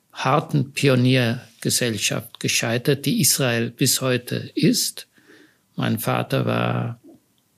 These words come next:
ein weicher Landjude. Ja,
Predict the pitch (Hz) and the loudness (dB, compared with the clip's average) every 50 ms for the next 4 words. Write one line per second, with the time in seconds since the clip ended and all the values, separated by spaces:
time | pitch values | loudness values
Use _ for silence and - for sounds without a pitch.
0 | _ _ _ _ - - _ _ _ _ _ _ _ _ _ - 117 110 107 110 | _ _ _ _ -20 -20 _ _ _ _ _ _ _ _ _ -2 -2 0 2 2
1 | 113 110 113 104 - - - - 113 107 104 98 98 98 101 - - 107 101 - | 2 2 2 2 2 0 0 0 0 0 0 -2 -4 -6 -6 -6 -6 -6 -6 -6
2 | - 107 - 127 123 - _ _ _ _ _ - - _ _ _ _ _ _ _ | -8 -10 -12 -12 -14 -16 _ _ _ _ _ -20 -20 _ _ _ _ _ _ _
3 | _ _ _ _ _ _ _ _ _ _ _ _ 254 247 202 - - | _ _ _ _ _ _ _ _ _ _ _ _ 2 2 2 2 0